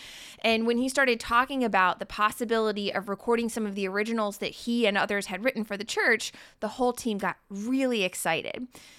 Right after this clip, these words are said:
So the whole purpose of recording was for our church family to have new music to add to their playlists so that they can listen to those songs throughout the week instead of just on Sundays, and be encouraged by them.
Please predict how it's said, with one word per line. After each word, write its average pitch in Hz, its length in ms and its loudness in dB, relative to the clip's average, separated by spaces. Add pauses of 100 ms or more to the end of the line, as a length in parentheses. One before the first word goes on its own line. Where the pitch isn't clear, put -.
(280)
So 294 140 -6
the 302 120 6
whole 359 200 2
purpose 302 460 0
of 208 120 -4
recording 208 680 2
was 196 480 4
for 262 220 2
our 220 200 6
church 240 300 -2
family 220 280 -2
to 233 60 -4
have 208 220 0
new 214 160 0
music 214 320 -2
to - 160 -2
add 185 160 4
to - 80 -8
their 180 160 -2
playlists 208 640 -4
so - 180 -2
that 202 180 -2
they 202 140 0
can 202 240 -4 (360)
listen 285 380 2
to 254 140 0
those 214 240 2
songs 214 340 4
throughout 190 260 2
the 214 80 -2
week 254 280 0
instead 240 240 2
of 214 80 0
just 202 180 -4
on 185 140 -4
Sundays, 202 640 0
and 208 80 -2
be 214 100 0
encouraged 233 560 0
by 165 160 0
them. 180 380 -4